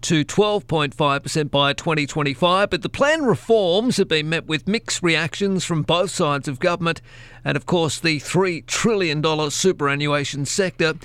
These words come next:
The coalition committed to the increase during the last election, to which both Labor and the Greens in the super fund sector agreed.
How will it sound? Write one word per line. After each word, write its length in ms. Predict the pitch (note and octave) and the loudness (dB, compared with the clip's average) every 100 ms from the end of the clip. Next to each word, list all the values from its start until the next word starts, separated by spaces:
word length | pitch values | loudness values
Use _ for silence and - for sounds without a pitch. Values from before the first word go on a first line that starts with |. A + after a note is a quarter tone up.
| - - - - - | -18 -20 -18 -16 -6
The 80 | C3+ | -2
coalition 760 | E3+ B3 C#4+ A#3 G#3+ A3 B2+ - | 4 4 4 2 2 0 -2 -4
committed 360 | - D#3+ E3 D#3+ | -6 0 0 0
to 100 | - | -4
the 200 | D3+ D3+ | -2 0
increase 440 | F3 F3 D#3+ D#3 - | 0 -2 -2 -2 -2
during 260 | D#3+ D3 | -2 0
the 80 | C#3+ | 0
last 340 | D3 D3 D3+ | 0 0 -2
election, 460 | D3 E3+ G#3+ B3 A3 - - | -2 -2 0 0 -2 -4 -16
to 100 | - | -4
which 200 | D#3 D3+ | -2 0
both 260 | - D3+ C#3+ | 2 0 2
Labor 380 | E3+ G3 A3 F#3 | 0 0 2 2
and 180 | E3+ G3 | 2 0
the 60 | |
Greens 500 | E3+ D#3 C#3 C#3 E3 | 0 0 0 0 0
in 100 | E3 | -2
the 60 | D3 | -2
super 340 | - F#3+ E3+ D3 | 2 0 0 -2
fund 280 | D3+ C#3+ | -2 -2
sector 380 | C3+ D#3+ - D3 | -2 -4 -2 -2
agreed. 580 | D3 E3+ F#3 D3+ D#3 F3 | 0 2 2 2 0 -2